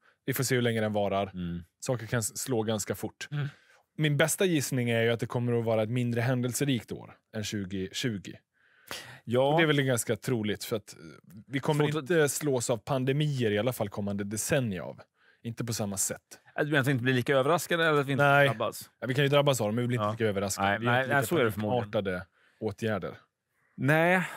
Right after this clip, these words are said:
Speaker 2: nej, finansmarknaden, de tog ju till sig det här på liksom tre månader. Det är, eller två månader, hur man nu ska se på det. Men, men, ehm, eh, vi som människor är lite segare än finansmarknaderna, så vi, vi är fortfarande lite chockade. Men, men, eh, eh, börschocken gick ju rätt snabbt att liksom komma över.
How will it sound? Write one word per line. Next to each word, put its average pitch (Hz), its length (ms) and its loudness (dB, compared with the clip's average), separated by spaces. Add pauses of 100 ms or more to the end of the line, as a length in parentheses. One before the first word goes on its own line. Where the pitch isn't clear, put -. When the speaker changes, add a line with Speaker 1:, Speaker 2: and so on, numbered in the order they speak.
(140)
Speaker 2:
nej, 156 320 4
finansmarknaden, 151 720 0
de 160 140 0
tog 208 140 -2
ju 185 60 -2
till 135 200 0
sig - 100 -6
det 110 60 2
här 98 120 2
på 101 140 -4
liksom 98 220 -4
tre 101 180 -2
månader. 98 680 -4
Det 135 200 -4
är, - 40 -6
eller 101 280 -4
två 127 180 -6
månader, 78 380 -6
hur 80 300 -10
man 82 160 -8
nu 78 60 -12
ska - 120 -16
se - 160 -10
på 87 140 -8
det. 87 80 -4
Men, 101 180 -2
men, 98 420 -6
ehm, 95 560 -8 (320)
eh, 71 320 -14
vi 117 120 0
som 117 160 -2
människor 135 540 0
är 127 140 0
lite 113 220 -4
segare 98 380 -2
än 98 60 -4
finansmarknaderna, 101 800 -4
så 107 120 -4
vi, 113 280 -4
vi 117 160 -2
är 131 40 -2
fortfarande 110 380 -4
lite 104 200 -2
chockade. 85 440 -4
Men, 101 340 -2
men, 98 380 -8
eh, 95 220 -6 (680)
eh, 92 240 -10
börschocken 117 760 -2
gick 123 220 -4
ju 110 60 -2
rätt 101 160 -4
snabbt - 360 -6
att 104 80 -2
liksom 90 200 -10
komma 85 240 -8
över. 71 220 -10